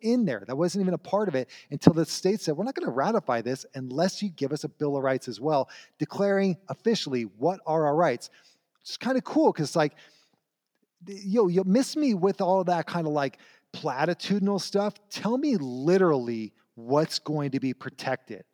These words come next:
Okay, well, here's your Bill of Rights kinda thing. Um, but even with that, no, no. I mean, no, what happened? We went, they, they didn't even, I mean, the word slavery does not appear, to the best of my knowledge, I think I last looked at this in grad school, but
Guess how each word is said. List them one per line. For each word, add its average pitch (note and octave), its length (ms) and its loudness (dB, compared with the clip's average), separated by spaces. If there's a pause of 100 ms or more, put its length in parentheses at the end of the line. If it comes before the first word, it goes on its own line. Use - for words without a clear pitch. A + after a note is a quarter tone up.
(100)
Okay, C3+ 300 0
well, C#3 140 0
here's C#3+ 200 -2
your C3+ 60 -8
Bill C3 160 -4
of A#2+ 80 -2
Rights C3 240 0
kinda G#2+ 220 -12
thing. G2+ 240 -14 (340)
Um, C3+ 400 -2 (220)
but F3 400 4
even F#3 340 2
with D#3 220 2
that, F3 360 -2 (360)
no, C3 640 -4
no. G#3 360 0
I D#3+ 80 0
mean, F3+ 360 0
no, B3 240 4
what D3 200 2
happened? F3 360 0
We D#3 100 4
went, F3 280 0 (420)
they, G#3+ 220 -18
they F#3+ 140 2
didn't B3+ 220 0
even, F#3+ 380 -2
I E3 80 -4
mean, F3+ 100 2
the F#3 80 2
word A3+ 220 -2
slavery D#3+ 640 0
does C3 240 -4
not D3+ 420 -2
appear, C#3 800 0 (240)
to C3+ 60 -10
the C#3+ 80 -2
best F#3 160 2
of F3+ 40 0
my E3 40 0
knowledge, D3 220 2
I C3+ 60 0
think G3 160 -6
I D#3 40 4
last C3 280 -2
looked B2 100 -4
at G#2+ 60 -8
this A#2 160 -8
in B2 60 -10
grad G#2+ 300 -8
school, B2 220 -6
but C3+ 140 -4